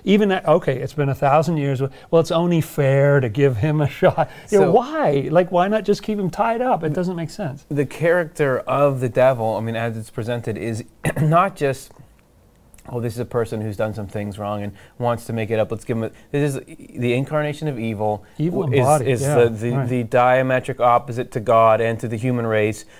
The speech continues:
Speaker 2: c-, trying to go kill everyone and torture them forever. This is not somebody you're like, "Okay, let's, good behavior, we're gonna parole you." So wh-, what?
Speaker 1: Yeah, you've, you've been,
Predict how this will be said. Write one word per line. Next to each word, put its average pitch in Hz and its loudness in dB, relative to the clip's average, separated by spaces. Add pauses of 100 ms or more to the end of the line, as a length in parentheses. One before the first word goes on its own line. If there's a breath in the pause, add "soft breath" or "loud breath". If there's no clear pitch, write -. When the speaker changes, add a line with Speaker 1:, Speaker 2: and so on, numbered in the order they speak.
(160 soft breath)
Speaker 2:
c-, 135 -2
trying 123 2
to 120 -2
go 113 2
kill 117 0
everyone 110 0
and 107 -6
torture 113 -4
them 107 -4
forever. 104 -2 (240 soft breath)
This 185 -8
is 196 -6
not 170 -2
somebody 135 -2
you're 113 0
like, 107 -2
"Okay, 110 -4
let's, 98 -4 (220 soft breath)
good 127 -4
behavior, 110 -2
we're 98 -4
gonna 101 -6
parole 101 -2
you." 98 -6
So 120 -6
wh-, 120 -8
what? 131 -6
Speaker 1:
Yeah, 196 -2
you've, 165 -4
you've 190 -4
been, 190 -4